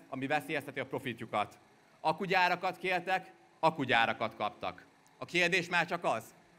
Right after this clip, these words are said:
hogy mi akartuk ezt? A magyar lakosság szeretne akkumulátorgyarmat lenni? Szeretne a város Detroit sorsára jutni?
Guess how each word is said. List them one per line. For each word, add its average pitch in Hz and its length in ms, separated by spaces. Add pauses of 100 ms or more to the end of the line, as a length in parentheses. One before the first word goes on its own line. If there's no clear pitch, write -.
(160)
hogy 175 140
mi 180 120
akartuk 175 500
ezt? 123 420 (1900)
A 151 100
magyar 226 320
lakosság 151 640
szeretne 180 480
akkumulátorgyarmat 220 1000
lenni? 208 460 (1700)
Szeretne 202 400
a 214 80
város 214 380
Detroit 214 380
sorsára 220 500
jutni? 226 600